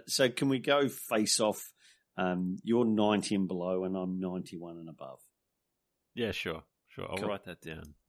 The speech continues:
Speaker 1: Yeah,
Speaker 2: Taylor
Speaker 1: cool.
Speaker 2: Adams.
Speaker 1: First face off.
Speaker 2: Uh, how many games is he playing? Because I, I can't have him play one game, <laughs> score ninety-two, and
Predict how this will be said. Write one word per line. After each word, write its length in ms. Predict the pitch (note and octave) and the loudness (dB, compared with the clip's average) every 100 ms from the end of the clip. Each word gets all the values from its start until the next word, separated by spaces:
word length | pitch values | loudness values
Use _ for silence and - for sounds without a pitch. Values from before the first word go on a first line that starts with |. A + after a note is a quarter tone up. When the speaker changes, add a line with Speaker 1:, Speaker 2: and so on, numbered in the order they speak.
| - | -18
Speaker 1:
Yeah, 140 | - D#2+ - | -10 -10 -10
Speaker 2:
Taylor 120 | - G#2+ | -10 -6
Speaker 1:
cool. 40 | G2 | -6
Speaker 2:
Adams. 120 | F2+ | 2
Speaker 1:
First 240 | C#3+ - | 4 6
face 300 | - G2+ F#2 | 4 2 2
off. 100 | - | -2
Speaker 2:
Uh, 160 | C#3+ C3 - _ _ | 2 2 2 _ _
how 120 | D#3 | 0
many 160 | D#3 C#3+ | 2 4
games 280 | A#2 B2 B2+ | 4 2 2
is 60 | |
he 140 | B2 A#2 | -2 -4
playing? 360 | - F#2+ D#2+ - | -4 -4 -4 -8
Because 280 | G#2+ C3+ C3 | -6 -4 -2
I, 60 | |
I 180 | C3 - | -2 -2
can't 260 | C#3 D3+ D3 | 0 0 2
have 120 | C#3 | 2
him 100 | B2+ | 2
play 220 | A2 A2+ G2 | 2 0 2
one 300 | F#2 G2 F#2 | 2 0 2
game, 260 | F#2+ E2 | 0 0
<laughs> 0 | |
score 320 | G2+ - B2 G#2 | -2 -2 -2 2
ninety-two, 460 | G#2+ G2+ G2 - | 4 4 2 -2
and 80 | G2 | -4